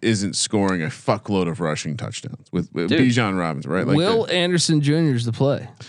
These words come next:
Speaker 1: Well, I was, I said that earlier. He's fun at twenty-five to one. It's a makeup call play, right? Like,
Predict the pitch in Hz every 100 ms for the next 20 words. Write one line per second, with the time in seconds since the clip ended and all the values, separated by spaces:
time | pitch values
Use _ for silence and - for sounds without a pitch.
0 | - - 180 190 196 190 175 240 226 196
1 | 196 208 147 113 160 160 - - 190 156
2 | 127 110 151 139 127 131 120 101 113 120
3 | 104 104 107 127 123 - - 87 80 78
4 | - 87 80 76 85 92 80 95 82